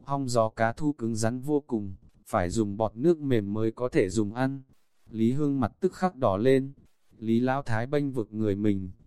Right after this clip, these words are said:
lôi kéo Tam Nhi tức phụ tay chiều Hồ Lão gia tử giống, "Con dâu của ta không kiến thức sao? Kia cũng so ngươi nấu cơm ăn ngon. Ngươi chờ, này cá làm tốt khẳng định không cho ngươi ăn."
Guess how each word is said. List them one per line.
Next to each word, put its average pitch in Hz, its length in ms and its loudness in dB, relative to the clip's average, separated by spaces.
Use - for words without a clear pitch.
lôi 139 220 0
kéo 117 240 -2
Tam 147 300 0
Nhi 147 180 12
tức 180 240 2
phụ 131 280 -2
tay 147 160 4
chiều 110 260 2
Hồ 107 200 -4
Lão 120 240 0
gia 147 200 2
tử 107 240 0
giống, 110 400 0
"Con 143 200 0
dâu 143 220 2
của 101 160 -10
ta 139 220 2
không 139 240 -6
kiến 123 220 0
thức 185 160 4
sao? 147 480 4
Kia 147 180 6
cũng 139 220 -6
so 151 200 2
ngươi 147 240 2
nấu 123 220 0
cơm 151 300 -2
ăn 139 240 0
ngon. 139 220 -4
Ngươi 143 240 6
chờ, 107 440 6
này 107 240 2
cá 123 200 0
làm 120 220 0
tốt 170 260 4
khẳng 101 300 -4
định 104 220 2
không 143 240 -4
cho 143 160 0
ngươi 147 280 4
ăn." 135 320 -2